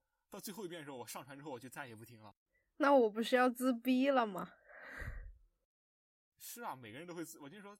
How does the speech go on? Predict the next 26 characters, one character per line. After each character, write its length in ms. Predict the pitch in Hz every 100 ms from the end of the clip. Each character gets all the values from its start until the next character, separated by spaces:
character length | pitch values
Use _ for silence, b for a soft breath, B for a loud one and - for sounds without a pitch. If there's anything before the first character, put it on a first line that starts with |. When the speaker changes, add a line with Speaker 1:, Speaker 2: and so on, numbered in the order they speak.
| _
Speaker 1:
剪， 200 | 143 131
剪 180 | - 139
这 60 | 156
个 60 |
东 100 | 165
西 80 | 165
最 140 | 160
痛 180 | 180 214
苦 100 | 180
的 60 | 127
是 80 | 147
要 100 | 139
一 140 | 131
遍 160 | 147 170
一 40 |
遍 140 | 151 151
听 200 | - 170
自 100 | 165
己 80 |
的 80 | 120
声 220 | 113 135
音， 180 | 127 123 _ _ _
非 240 | _ 160 165
常 180 | 151 123
难 160 | 104
受。 160 | 107 104